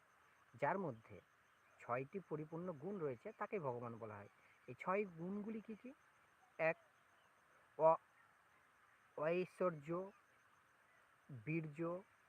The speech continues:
যশ, শ্রী, জ্ঞান, বৈরাগ্য।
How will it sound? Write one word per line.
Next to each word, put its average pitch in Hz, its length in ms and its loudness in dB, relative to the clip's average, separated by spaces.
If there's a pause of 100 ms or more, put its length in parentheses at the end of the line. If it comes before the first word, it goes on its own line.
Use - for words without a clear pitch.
(960)
যশ, 147 380 6 (840)
শ্রী, 165 360 -6 (720)
জ্ঞান, 139 440 0 (460)
বৈরাগ্য। 110 520 -6